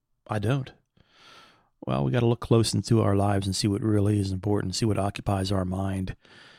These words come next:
and how often God occupies your mind in your life. Isn't it something that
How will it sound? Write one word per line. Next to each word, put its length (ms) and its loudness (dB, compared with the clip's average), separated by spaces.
and 100 6
how 140 6
often 300 6
God 380 4
occupies 480 2
your 80 0
mind 380 -2
in 160 0
your 120 2
life. 520 -2
Isn't 180 4
it 80 0
something 520 2
that 240 -4